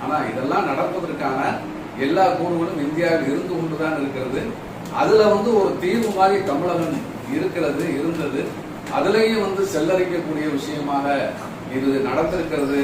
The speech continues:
அப்படின்றத நம்ம அப்போ ப-, படிச்சிருக்கோம், கேள்விப்பட்டிருக்கோம் கோயம்புத்தூர்ல. ஆனா அதையெல்லாம் நம்ம மறந்துட்டோம். நிச்சயம் இப்ப திரும்ப படிக்கும் போது எங்க அப்பத்தா அவங்க சொல்லுவாங்க, எங்க அப்பத்தா வந்து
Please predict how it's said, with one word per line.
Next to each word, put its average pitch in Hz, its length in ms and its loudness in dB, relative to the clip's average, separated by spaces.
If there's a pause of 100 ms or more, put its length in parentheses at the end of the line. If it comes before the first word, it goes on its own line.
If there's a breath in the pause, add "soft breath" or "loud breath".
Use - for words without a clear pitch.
(100)
அப்படின்றத 143 520 -4
நம்ம 131 280 -2
அப்போ 117 200 -8 (100)
ப-, 135 220 -4
படிச்சிருக்கோம், 143 680 -2
கேள்விப்பட்டிருக்கோம் 147 680 -6
கோயம்புத்தூர்ல. 131 560 -4 (560)
ஆனா 151 200 -4
அதையெல்லாம் 185 400 4
நம்ம 151 200 2
மறந்துட்டோம். 190 540 0 (400)
நிச்சயம் - 340 -4
இப்ப 160 220 -4
திரும்ப 214 340 -2
படிக்கும் 165 380 -2
போது 175 200 4 (580)
எங்க 139 160 0
அப்பத்தா 214 360 2
அவங்க 156 240 0
சொல்லுவாங்க, 143 360 2 (1200)
எங்க 147 160 0
அப்பத்தா 196 360 6
வந்து 170 240 4